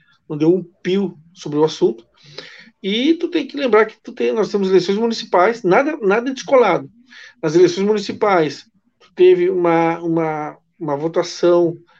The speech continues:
esse pessoal, ele se elege nas câmaras municipais, nas câmaras de vereadores, né? Um grupo razoável de vereadores com esse tipo de discurso.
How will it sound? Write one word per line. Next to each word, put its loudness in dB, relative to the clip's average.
esse -10
pessoal, 2
ele 4
se -2
elege 2
nas -8
câmaras 0
municipais, -4
nas -14
câmaras -12
de -14
vereadores, -4
né? -10
Um -18
grupo -8
razoável 0
de -4
vereadores -2
com -10
esse -8
tipo -20
de -14
discurso. -8